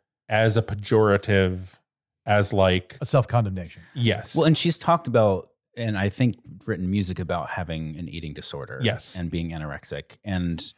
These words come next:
Speaker 2: Well, and the criticism was, "How dare you present an eating disorder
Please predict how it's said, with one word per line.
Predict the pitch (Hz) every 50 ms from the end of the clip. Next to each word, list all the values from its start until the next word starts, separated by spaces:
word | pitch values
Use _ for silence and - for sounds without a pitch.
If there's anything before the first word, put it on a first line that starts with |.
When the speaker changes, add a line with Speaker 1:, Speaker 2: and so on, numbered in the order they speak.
| _ _ _ _ -
Speaker 2:
Well, | 233 220 233
and | 214 185
the | 185
criticism | - - 233 254 247 - - 156 113 120 123 117
was, | 110 110 107 95 95 110 - _ _ _ _
"How | - - 151 160 151
dare | 131 104 123 139 147 165
you | 170 165 147 147 147
present | - _ _ - 139 127 107 98 131 131 131 127 - - -
an | 123 120 - -
eating | 139 143 147 147 143
disorder | 117 120 - - 127 117 104 110 107 107 104 95